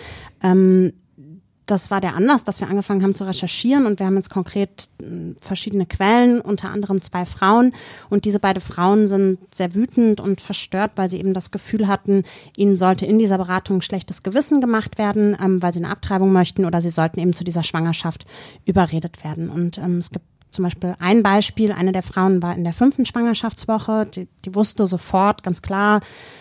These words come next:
ähm, sie möchte die Schwangerschaft abbrechen. Sie hatte auch bereits drei Kinder, also wusste eigentlich sehr genau, worauf sie sich da einlässt und warum sie sich dagegen entscheidet. Und diese Beratung, sagt sie, habe ihr das eben nur erschwert.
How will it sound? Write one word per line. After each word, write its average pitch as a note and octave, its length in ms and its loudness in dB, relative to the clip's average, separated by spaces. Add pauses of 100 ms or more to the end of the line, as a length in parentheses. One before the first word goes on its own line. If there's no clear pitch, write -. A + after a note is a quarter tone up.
(280)
ähm, F#3+ 480 6
sie F#3 240 -6
möchte F#3+ 280 0
die F3 40 -6
Schwangerschaft - 480 -6
abbrechen. A3 460 -2
Sie F3 140 -4
hatte A#3 260 -2
auch - 80 -6
bereits - 320 -4
drei G#3 160 -4
Kinder, A3+ 320 4
also F3+ 260 0
wusste F#3+ 240 -6
eigentlich E3 240 -4
sehr F3 120 -6
genau, F3 360 2
worauf F#3 260 -2
sie F#3+ 120 -6
sich F3+ 160 -6
da D#3+ 140 -6
einlässt G#3+ 500 4
und F#3+ 100 -4
warum F#3 220 0
sie G3 100 -4
sich F#3 160 -8
dagegen A3 360 -2
entscheidet. G3 560 -2 (340)
Und F#3+ 120 0
diese F#3 200 2
Beratung, F3+ 500 0
sagt F#3 220 -4
sie, F#3 180 -2
habe E3+ 220 -4
ihr E3+ 100 -6
das F3 160 -6
eben F3 160 -2
nur E3+ 140 0
erschwert. G3 580 0